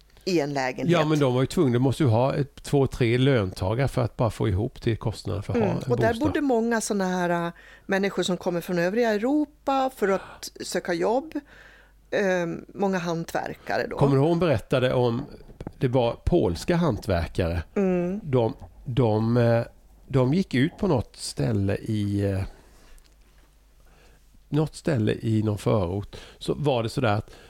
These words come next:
Speaker 2: de, de kunde inte e-, det fanns så få fasta jobb.
Speaker 1: Mm.
Speaker 2: Så de gick ut längs någon gata varje morgon klockan sju.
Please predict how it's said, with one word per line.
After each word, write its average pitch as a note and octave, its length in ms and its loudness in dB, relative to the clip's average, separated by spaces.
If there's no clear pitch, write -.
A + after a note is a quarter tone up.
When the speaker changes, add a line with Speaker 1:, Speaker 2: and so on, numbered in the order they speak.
Speaker 2:
de, D3+ 400 0
de C3+ 280 2
kunde F3 220 2
inte D3 160 0
e-, C#3+ 320 0
det D3 180 0
fanns E3 220 0
så C#3+ 100 0
få A#2+ 260 0
fasta - 460 -2
jobb. F2+ 320 -2
Speaker 1:
Mm. G3+ 340 -2
Speaker 2:
Så - 140 -2
de B2+ 160 4
gick F3+ 220 2
ut C#3+ 340 2
längs B2+ 260 0
någon B2 160 0
gata F3+ 520 0
varje D#3 320 2
morgon D3+ 200 2
klockan A#2 300 -2
sju. D3+ 380 2